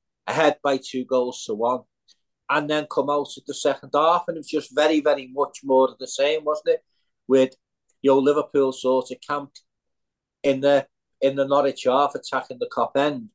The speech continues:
and it was only just a matter of time before, before we got the third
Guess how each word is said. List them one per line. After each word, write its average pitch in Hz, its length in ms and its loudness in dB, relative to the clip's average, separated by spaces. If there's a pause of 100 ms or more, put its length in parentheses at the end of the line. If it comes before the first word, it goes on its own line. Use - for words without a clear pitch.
(380)
and 156 140 0
it - 100 -2
was 139 140 -4
only 143 340 2
just 139 360 -2
a 123 80 4
matter 135 300 -2
of 120 200 -6
time 135 400 0 (180)
before, 131 560 4 (720)
before 143 400 4
we 131 120 2
got 131 240 0
the 127 80 -8
third 131 340 4